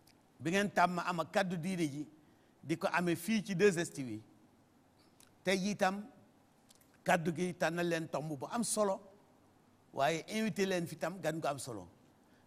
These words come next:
Gan gi mooy al imam Mouhamadul Amin Sakho. Al imam Mouhamadul Amin Sakho bokk na ci doomu soxna yi nga xam ne wax dëgg yàlla ba jàng jotee defoon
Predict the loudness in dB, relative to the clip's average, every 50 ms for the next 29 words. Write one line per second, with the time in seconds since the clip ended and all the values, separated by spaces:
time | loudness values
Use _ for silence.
0 | _ -6 0 2 2 2 2 0 -2 0 0 2 0 0 0 0 -2 -2 -2 -2
1 | 0 2 4 4 2 2 -2 -6 -8 -8 -8 -4 -2 -2 0 0 2 2 2 2
2 | 0 -2 -2 -2 -2 0 0 -2 -2 -2 2 4 4 4 2 -2 -12 -16 -20 -20
3 | _ -20 -20 -20 _ _ _ _ -20 -20 -20 -20 -20 -20 -20 -20 -20 _ _ -20
4 | -20 -6 0 0 2 2 2 2 4 6 6 6 6 4 0 -2 -6 -8 -6 -4
5 | -2 0 0 2 2 2 0 0 0 0 0 0 0 2 4 4 4 4 4 0
6 | -6 -6 -8 -14 -20 -20 -20 -20 -20 -20 -20 -20 -20 -20 -20 -20 -20 -20 -8 -2
7 | -2 -2 0 -2 -4 -4 -4 -2 2 4 4 4 4 2 -2 -4 -4 -2 0 2
8 | 2 2 2 0 0 0 -2 0 -2 -4 -4 -4 -4 -4 -2 0 4 4 4 4
9 | 4 0 -4 -4 -6 -4 0 0 0 0 0 -4 -4 -6 -6 -6 -6 -6 -8 -8
10 | -12 -20 -20 -20 -20 -20 -20 -20 -20 -20 -20 -20 -20 -20 -10 -2 0 0 2 2
11 | 2 2 2